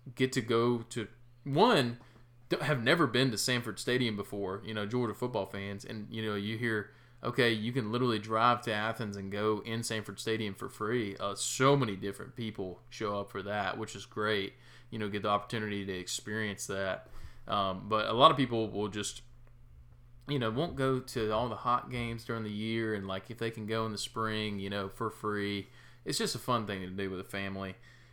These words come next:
Um, but as far as the, you know, the game goes, you know, we talked about this earlier, but you can't tell much from a stat line in a, in something like this. Like I said, this is, this is what they do every day. Uh, what you can tell is,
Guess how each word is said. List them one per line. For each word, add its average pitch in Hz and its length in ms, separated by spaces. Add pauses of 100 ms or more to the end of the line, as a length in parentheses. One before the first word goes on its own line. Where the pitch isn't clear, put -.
(120)
Um, 117 440
but 135 240
as 131 140
far 294 180
as 156 140
the, 113 240 (160)
you 131 100
know, 120 80
the 110 120
game 117 260
goes, 113 400 (180)
you 120 100
know, 117 80
we 139 140
talked 117 240
about 98 180
this 90 200
earlier, 98 400
but 98 320 (480)
you 220 120
can't 208 320
tell 104 260
much 98 380 (100)
from 104 340
a - 80
stat 98 320
line 101 360
in 107 120
a, 104 60
in 110 240
something 107 300
like 98 220
this. - 260
Like 107 140
I - 20
said, 98 240
this 101 200
is, 98 280
this 113 220
is 104 120
what 101 180
they 101 140
do 98 260
every 98 200
day. 92 300 (580)
Uh, 101 300
what 117 280
you 123 80
can 160 360
tell 139 380
is, 110 500